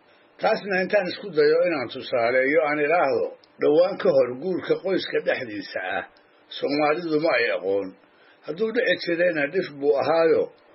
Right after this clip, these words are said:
sida Carabta ilmo adeerada laxmiga ah, isuma ay dhisi jirin. Barbaar waliba markuu guur hawaysto, waxaa lagula talin jiray reere ay dhul iyo abtirsiba ku kala fog yihiin inuu u gayaan doonto.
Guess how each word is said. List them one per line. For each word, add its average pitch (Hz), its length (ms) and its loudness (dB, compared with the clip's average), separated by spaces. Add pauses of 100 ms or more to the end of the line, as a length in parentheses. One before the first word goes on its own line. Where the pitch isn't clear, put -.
(320)
sida 180 240 0
Carabta 170 500 0
ilmo 143 280 -4
adeerada 151 560 4
laxmiga 110 580 -2
ah, 85 220 -8 (600)
isuma 156 320 -4
ay 135 140 0
dhisi 143 320 -8
jirin. 87 300 -14 (560)
Barbaar 156 440 2
waliba 117 500 2 (140)
markuu 185 440 -6
guur 175 260 -2
hawaysto, 107 580 -2 (680)
waxaa 170 200 -2
lagula 196 340 2
talin 214 340 -2
jiray 127 360 -2
reere 151 340 0
ay 156 220 0
dhul 196 260 -6
iyo 160 300 -2
abtirsiba 156 680 -4
ku 196 140 -8
kala 151 300 0
fog 175 200 -6
yihiin 143 480 -2 (120)
inuu 165 300 -4
u 185 80 -8
gayaan 135 440 0
doonto. 87 380 -8